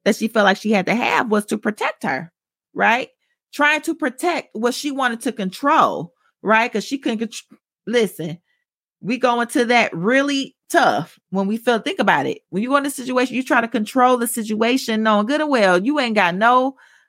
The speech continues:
power to control things, but you try your best to control it, to protect your heart, to protect your feelings, all to guard your heart, right? And you're not guarding your heart.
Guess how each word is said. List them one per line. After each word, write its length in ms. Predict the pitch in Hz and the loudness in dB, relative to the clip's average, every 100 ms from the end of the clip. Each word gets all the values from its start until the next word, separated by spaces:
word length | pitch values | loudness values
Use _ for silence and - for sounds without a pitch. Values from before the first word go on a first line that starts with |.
| _ | _
power 260 | - 254 240 | 0 2 2
to 120 | 247 | 0
control 440 | 254 208 269 247 247 | -2 0 4 4 4
things, 220 | 214 196 | 0 -2
but 160 | 190 | -4
you 80 | 240 | -6
try 220 | 226 240 | 0 2
your 160 | 208 202 | 2 0
best 280 | 196 190 - | 2 0 0
to 100 | 190 | -6
control 520 | 185 185 220 196 185 | -4 -2 2 2 4
it, 220 | 170 - | 0 -2
to 160 | - 180 - | -10 -12 -6
protect 500 | 202 180 - 170 - | -6 -2 -2 -4 -2
your 140 | 170 | -2
heart, 360 | 160 196 175 - _ _ _ _ _ _ - | 0 2 0 -2 _ _ _ _ _ _ -10
to 120 | 240 | -8
protect 460 | 220 190 - 202 - | -4 -4 -4 -6 -4
your 100 | 175 | -6
feelings, 280 | 208 185 170 | -4 -4 0
all 280 | - 254 330 | 2 2 0
to 100 | 349 | -4
guard 360 | 285 277 277 | -2 -2 -2
your 160 | 269 269 | -2 -2
heart, 500 | 262 240 147 - _ _ _ _ _ _ _ _ | -2 -2 -4 -8 _ _ _ _ _ _ _ _
right? 460 | 190 202 233 277 - _ _ _ _ _ - | 0 2 0 -4 -12 _ _ _ _ _ -10
And 100 | 220 | -6
you're 80 | 269 | -2
not 200 | 285 277 | 0 0
guarding 340 | 269 302 302 | 0 0 -2
your 140 | 233 214 | -4 -2
heart. 320 | 190 - | 0 0